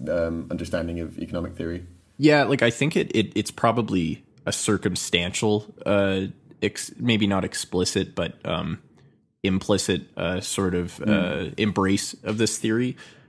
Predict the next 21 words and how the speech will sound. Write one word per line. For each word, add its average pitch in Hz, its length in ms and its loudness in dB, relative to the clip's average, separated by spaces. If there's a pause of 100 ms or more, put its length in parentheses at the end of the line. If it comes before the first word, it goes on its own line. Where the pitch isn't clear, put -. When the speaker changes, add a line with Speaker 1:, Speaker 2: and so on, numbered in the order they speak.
(100)
Speaker 2:
because 120 300 6
I 110 60 6
think 110 180 0
during 107 220 4
emergency 98 580 0
times, 92 600 -6 (140)
um, 92 380 -2 (1120)
the 101 300 4
government 98 400 2
kind 95 180 -4
of 95 80 -4
felt, 90 380 -2 (540)
"Okay, 92 420 0 (180)
the 110 120 0
most 117 260 2
important 104 460 2
thing 101 220 0
right 92 220 -4
now 92 300 -4
is 95 220 -4
for 90 360 -4